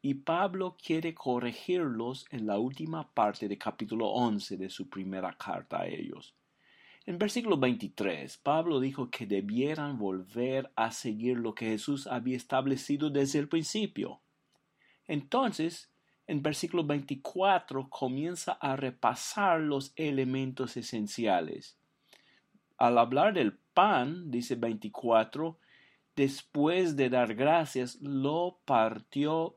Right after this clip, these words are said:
y dijo, "Esto es mi cuerpo, que es para vosotros. Haced esto en memoria de mí". Algunos puntos.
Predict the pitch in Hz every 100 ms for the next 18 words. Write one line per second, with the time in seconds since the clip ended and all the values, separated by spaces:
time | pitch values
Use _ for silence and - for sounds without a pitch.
0 | - 147 120 110 - - - _ _ _
1 | _ _ _ _ _ _ - 190 160 -
2 | - - - _ - 175 170 - 160 165
3 | 165 - 147 110 - - - _ _ _
4 | _ _ _ - 120 - 139 139 - 139
5 | 131 131 127 - 135 120 - 98 - -
6 | _ _ _ _ - 120 - 156 143 135
7 | - - 202 214 - - 131 - - 127
8 | 123 120 120 123 123 117 110 107 98 -
9 | _ _ _ _ _ _ _ _ _ _
10 | _ 131 131 143 131 - - 92 - -
11 | -